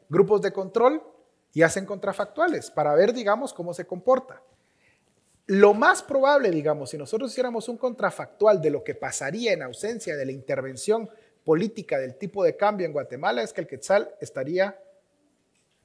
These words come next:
mucho más revaluado y no hubiera tenido jamás esta tendencia para acá. Entonces, digamos, sí, en términos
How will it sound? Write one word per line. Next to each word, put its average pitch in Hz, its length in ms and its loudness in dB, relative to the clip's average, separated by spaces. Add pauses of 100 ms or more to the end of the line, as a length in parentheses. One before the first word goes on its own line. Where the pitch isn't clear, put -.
(260)
mucho 185 340 0
más 196 220 10
revaluado 180 880 6
y 156 80 -6
no 156 80 -6
hubiera 170 240 4
tenido 156 280 -6
jamás 208 640 -4 (960)
esta 165 300 0
tendencia 147 500 -4
para 113 160 -10
acá. - 340 -18 (320)
Entonces, 208 460 6
digamos, 147 400 2
sí, 285 340 -2
en 165 140 -10
términos 247 640 2